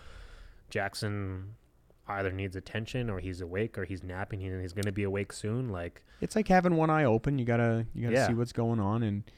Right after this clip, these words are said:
Speaker 2: for me, like I often say, having kids and animals is, is challenging because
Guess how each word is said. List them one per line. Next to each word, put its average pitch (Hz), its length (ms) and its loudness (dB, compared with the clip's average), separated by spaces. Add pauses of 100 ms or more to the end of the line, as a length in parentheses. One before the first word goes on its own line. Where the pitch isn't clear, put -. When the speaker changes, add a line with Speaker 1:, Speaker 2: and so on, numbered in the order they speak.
(240)
Speaker 2:
for 113 140 2
me, 135 320 4
like 110 180 4
I 113 100 6
often 117 300 4
say, 131 300 2
having 110 260 2
kids 123 360 4
and 107 260 4
animals 104 500 2
is, 104 300 -2
is 110 240 -2
challenging 101 640 0
because 95 460 0